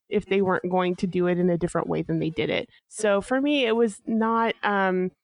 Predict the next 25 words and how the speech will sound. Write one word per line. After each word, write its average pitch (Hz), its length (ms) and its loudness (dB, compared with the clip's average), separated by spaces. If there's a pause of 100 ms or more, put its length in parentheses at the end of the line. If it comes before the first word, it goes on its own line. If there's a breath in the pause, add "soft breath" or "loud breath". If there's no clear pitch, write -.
(140)
it - 80 0
was 233 180 0
not 240 180 0
something 233 520 -2
that 202 260 -2
turned 202 300 -2
out 185 160 -2
the 202 80 -2
way 190 160 -2
I 180 160 -2
had 180 160 -4
hoped 185 320 -2
it - 100 -2
would. 175 360 0
And 175 140 0
I 175 120 2
just, 185 300 -4
I 185 120 0
think 196 280 -4
the 196 60 0
movie 190 300 0
had 170 440 -4
so - 360 -4
much 180 220 -2
potential 196 580 -2